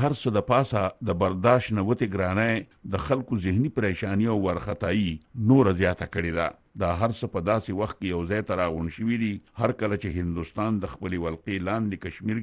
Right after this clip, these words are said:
کې خپلې چالبازۍ شروع کړي دي او د افغانستان په هکله امن خبرې اترې یو نازک موړ ته رسیدلي دي. دلته اوس پاکستان کې د یو داسې بالغ نظره او زیرک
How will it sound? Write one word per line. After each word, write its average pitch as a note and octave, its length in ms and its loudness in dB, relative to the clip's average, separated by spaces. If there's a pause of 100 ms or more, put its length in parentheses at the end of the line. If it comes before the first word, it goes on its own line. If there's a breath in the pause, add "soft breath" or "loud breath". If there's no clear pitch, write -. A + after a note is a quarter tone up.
کې G#2 440 -6
خپلې C3 240 2 (100)
چالبازۍ F2+ 840 2
شروع F2 240 -4 (100)
کړي B2+ 240 4
دي A#2+ 80 2 (280)
او F#2 180 -2
د F#2 100 2
افغانستان F#2 720 -2
په G2 140 -6
هکله - 280 -8 (100)
امن G#2 260 -2
خبرې F#2+ 340 -2
اترې G2 680 -4
یو F#2 100 2 (140)
نازک F#2+ 480 0
موړ A2+ 320 6
ته E2+ 480 -2
رسیدلي F2+ 540 0
دي. F2 140 0 (380 soft breath)
دلته D3+ 420 4
اوس D3+ 120 2 (120)
پاکستان C3 640 2
کې A2+ 140 0
د G#2 100 4
یو F#2+ 180 2
داسې A#2 320 2
بالغ F2+ 400 2
نظره A2+ 320 4 (180)
او F#2+ 60 0 (140)
زیرک A2 260 2